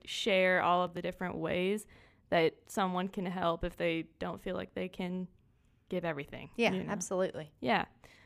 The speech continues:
Speaker 1: So in episode ten, we talked about the story of Benita in Haiti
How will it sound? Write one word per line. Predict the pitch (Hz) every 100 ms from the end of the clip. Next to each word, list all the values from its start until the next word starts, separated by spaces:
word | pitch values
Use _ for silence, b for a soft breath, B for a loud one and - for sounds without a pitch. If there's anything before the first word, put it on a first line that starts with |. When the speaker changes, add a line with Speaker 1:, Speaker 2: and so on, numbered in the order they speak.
| b
Speaker 1:
So | - - 262 262 247
in | 240
episode | 220 - 440 440 262
ten, | - 254 226 202 202 -
we | 190 208 208 202 208 208
talked | - 214 202
about | 214 196 185 175 -
the | 208
story | 208 - 190 190
of | 180
Benita | 185 180 175 170 160 147 -
in |
Haiti | 160 - 175 151 147 -